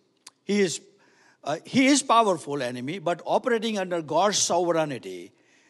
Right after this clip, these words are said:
having request divine permission to strike Job. Satan is a real adversary, and he is, uh,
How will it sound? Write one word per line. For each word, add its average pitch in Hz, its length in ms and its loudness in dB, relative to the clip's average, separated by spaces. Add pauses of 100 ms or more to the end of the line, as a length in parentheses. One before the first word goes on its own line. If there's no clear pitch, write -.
(220)
having 208 400 2
request 202 600 0
divine 202 320 0
permission 190 640 -2
to 160 120 -4
strike 160 440 -2
Job. 135 400 -6 (320)
Satan 277 580 0
is 208 240 -2
a 165 100 0
real 226 460 2 (100)
adversary, 151 920 -2 (100)
and 139 160 -8
he 214 300 -4 (120)
is, 175 380 -2 (640)
uh, 151 180 0